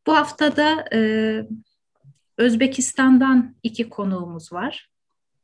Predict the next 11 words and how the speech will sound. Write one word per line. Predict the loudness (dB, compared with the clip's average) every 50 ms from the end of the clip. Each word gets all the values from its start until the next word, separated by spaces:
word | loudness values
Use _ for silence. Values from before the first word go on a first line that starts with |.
| _ 0
İlk | 0 0 0 0
oturumumuzda | -4 -4 -2 -4 -6 -6 -4 -4 -4 -4 -6 -6 -8 -12 _ _ -6 -4 -4 -6 -8 _ _ _ _ _ _ -20 -20 _ _ _ -4
Özbekistan'dan | -4 -2 -2 -4 -4 -4 -6 -6 -4 -2 -2 0 2 2 2 2 0 -4 _
kıymetli | -6 -4 -2 -2 -2 -4 -8 -8 -8 -8 -8 -8 -12 _ _ _ _ _ _ _ _ _ _ _ _ -20 -20 -20 -20 _ _ _ _ _
bilgelerimiz | -6 -6 -4 -4 -4 -4 -4 -4 -6 -6 -8 -12 -14 -12 -12
bizlerle | -12 -10 -8 -6 -6 -6 -6 -8
olacaklar. | -10 -10 -8 -8 -8 -8 -8 -6 -6 -6 -6 -8 -12 _ _ _ _ _ _ _ _ _ _ _ _ _ _ _ _ _ _ _ _ _ _ _ _ _ _ -20 -20 _ _ _ _ _ _ _ _ _ _ _ _ _ _ _ _ _ _ -20 -20 _ _ _ _ _ _ _ _ _ _ _ _ _ _ _ _ _ _ _ _ _ _ _ _ _ _ _ _ _ _ _ _ _ _ _ _ _ _ _ _ -20 -20 _ -20 -20 _ _ -10
Ekran | -8 -2 0 2 4 4 4
paylaşımı | 2 0 -2 -2 -4 -6 -6 -6 -6
yapıyorum | -6 -6 -8 -8 -6 -6 -6 -6 -6 -6 -6
müsaadenizle. | -6 -4 -4 -4 -6 -4 -4 -6 -8 -8 -10 -6 -4 -4 -4 -4 -8